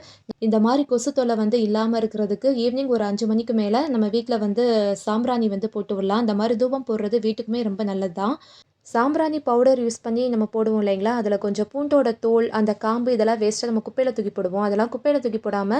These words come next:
இனிமேல் வந்து இந்த தூபத்துல வந்து போட்டு விட்டு பாருங்க. இந்த புகைக்கு நம்ம வீட்ல மூலை முடுக்குல போய் கொசு அண்டி இருந்தா கூட இந்த ஸ்மெல்லுக்கு வந்து கம்ப்ளீட்டா வெளியில போயிரும். அ, ஈவினிங் டைம் இந்த மாதிரி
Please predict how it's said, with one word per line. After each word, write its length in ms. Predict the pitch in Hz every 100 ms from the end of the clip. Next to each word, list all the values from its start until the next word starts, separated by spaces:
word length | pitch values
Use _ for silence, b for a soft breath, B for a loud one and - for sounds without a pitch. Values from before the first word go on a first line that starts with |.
| 349 B B
இனிமேல் 340 | - 233 254 269
வந்து 220 | 233 247
இந்த 100 | 233 226
தூபத்துல 280 | 233 247
வந்து 240 | 220 202 220
போட்டு 240 | 214 202
விட்டு 180 | 208 202
பாருங்க. 520 | 202 190 185 208 294 B
இந்த 240 | - 208 208
புகைக்கு 420 | 214 226 277 294
நம்ம 200 | 277 226
வீட்ல 340 | 208 233 247
மூலை 280 | 247 226 247 240
முடுக்குல 280 | 214 226 226
போய் 180 | 226 233
கொசு 260 | 208 -
அண்டி 240 | 226 196 220
இருந்தா 260 | 220 208
கூட 200 | 196 202
இந்த 160 | 226 214 -
ஸ்மெல்லுக்கு 320 | 202 220 220
வந்து 200 | 202 214
கம்ப்ளீட்டா 460 | 196 180 208 208 226
வெளியில 180 | 202 202 202
போயிரும். 380 | 196 190 190 240 - b b b
அ, 120 | 220
ஈவினிங் 340 | 226 262 285 269
டைம் 180 | 254 240
இந்த 140 | 208
மாதிரி 220 | 202 220